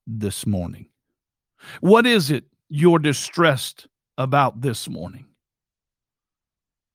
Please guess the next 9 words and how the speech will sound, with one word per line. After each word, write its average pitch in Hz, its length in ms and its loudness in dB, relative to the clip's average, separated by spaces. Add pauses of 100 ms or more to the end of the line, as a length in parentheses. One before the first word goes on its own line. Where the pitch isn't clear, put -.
(380)
Acceptable 135 600 -8
prayers, 98 460 -8
my 98 160 -8
friends, 87 580 -14
come 98 400 -6 (960)
in 95 100 -12
times 107 480 -6
of 82 80 -12
need. 95 500 -6